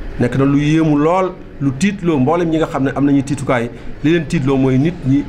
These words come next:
dégg safaan ni mu yombee ci ñoom léegi. Nga xam ne boo demee ci ñiy diglu, dañ lay wax ne kiy waxub safaan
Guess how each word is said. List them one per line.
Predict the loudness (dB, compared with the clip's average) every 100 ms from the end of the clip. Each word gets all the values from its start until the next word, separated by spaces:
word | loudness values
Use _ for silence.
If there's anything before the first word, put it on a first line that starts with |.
| -4
dégg | -2 -2 -2 -4
safaan | -4 -4 0 2 2
ni |
mu | 2
yombee | 2 2 0
ci | 0
ñoom | 0 0
léegi. | -2 -4 -6 -12 -12 -12 -12 -10 -8 -6
Nga |
xam | -2
ne | 0
boo | 0
demee | 0 0
ci | 0
ñiy | 0
diglu, | 0 0 -2 -4 -6
dañ | -2
lay | 0 0
wax | 0
ne | -2
kiy | 0 0
waxub | 0 -4
safaan | -6 -2 0